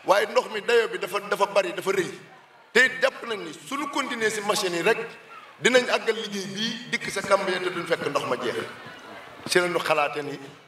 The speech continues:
nañ wuti ay waxtaan ak ñi nga xam ne ñooy machine camion yi yore, yi citerne yi manq foos. Serigne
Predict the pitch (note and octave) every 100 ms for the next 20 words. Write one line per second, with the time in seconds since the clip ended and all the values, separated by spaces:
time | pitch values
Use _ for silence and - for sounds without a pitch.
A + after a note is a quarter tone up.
0 | _ _ _ _ _ _ - C#3+ F3 E3
1 | E3 D#3 C#3+ D3 D3+ D3 - - - -
2 | - - D3 D3+ D#3 D3+ D3+ F#3+ A3 E3
3 | D3+ D3 D3+ D3+ D3+ C#3+ D3+ C3 D3+ D#3
4 | D3+ C#3+ E3 E3 D3+ D#3 - - - -
5 | C#3 C#3 F3 D#3+ C#3+ C#3+ D#3+ E3 E3 D#3+
6 | - - D#3 C3 - - - - - -
7 | - - - - - - - - - -
8 | - - - - - - E3 E3 E3 D#3+